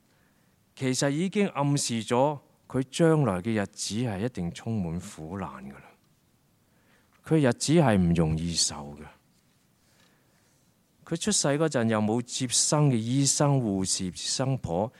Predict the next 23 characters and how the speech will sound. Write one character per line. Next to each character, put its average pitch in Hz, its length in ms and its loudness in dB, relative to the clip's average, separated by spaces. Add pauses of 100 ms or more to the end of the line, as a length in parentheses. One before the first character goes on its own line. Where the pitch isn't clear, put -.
(120)
亦 156 100 0
都 202 140 2
冇 175 160 8
合 120 120 4
乎 107 220 0
現 110 220 0
代 117 100 2
標 165 320 2
準 123 260 -2
嘅 117 400 2 (160)
安 156 160 2
全 90 380 -2
啊、 117 160 2
舒 160 220 -4
適 147 360 0
啊、 117 60 0
溫 131 220 0
暖 110 340 4
嘅 107 220 2
醫 113 420 -2
院 101 240 0
產 80 340 -2
房， 71 280 -6